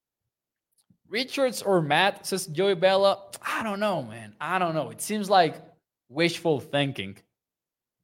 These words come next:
to be completely confident in Richards for week one.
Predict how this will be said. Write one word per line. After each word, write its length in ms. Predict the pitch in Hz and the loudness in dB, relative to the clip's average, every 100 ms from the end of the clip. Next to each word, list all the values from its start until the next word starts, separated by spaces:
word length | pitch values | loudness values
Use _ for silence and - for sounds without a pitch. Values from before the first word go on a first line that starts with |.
| _ _ _ _ - | _ _ _ _ -4
to 100 | 147 | 0
be 240 | 151 143 | 2 0
completely 640 | 143 131 - 165 165 151 | -4 -10 -2 -2 0 -4
confident 580 | 123 127 127 123 - - - | -2 0 0 0 -8 -14 -10
in 200 | 127 113 | -8 -4
Richards 500 | 117 117 - 67 - | -4 -4 -8 -12 -14
for 240 | - 110 101 | -16 -18 -10
week 240 | 113 104 98 | -10 -10 -12
one. 220 | 101 | -12